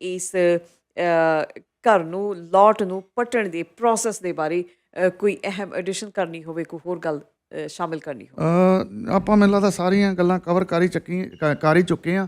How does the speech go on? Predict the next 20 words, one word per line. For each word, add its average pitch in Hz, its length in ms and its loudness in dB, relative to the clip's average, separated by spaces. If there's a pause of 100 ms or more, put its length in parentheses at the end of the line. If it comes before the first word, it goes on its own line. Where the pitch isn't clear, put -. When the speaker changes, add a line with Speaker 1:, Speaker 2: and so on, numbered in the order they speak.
Speaker 1:
ਜੀ। 156 180 -12 (140)
Speaker 2:
ਸਭ 180 160 2
ਤੋਂ, 208 340 2
ਅ, 160 300 4
ਜਿਹੜੀ 180 360 0
ਇੱਕ 175 140 -6
ਗੱਲ 180 200 -2
ਰਹਿ 160 200 0
ਗਈ 202 180 2
ਆ, 170 180 6 (520)
ਇਹ 151 80 -2
ਜਿਹੜੀ 180 360 6
ਉੱਥੇ 156 640 2
ਸੁਪਰਵਿਜ਼ਨ 151 720 0
ਆ, - 60 -16 (580)
Speaker 1:
ਹੂੰ। 247 140 -8
Speaker 2:
ਜਿਹੜਾ 208 240 4
ਸੁਪਰਵਾਈਜ਼ਰ 196 680 4
ਆ, - 60 -14 (220)
Speaker 1:
ਹੂੰ। 185 160 -16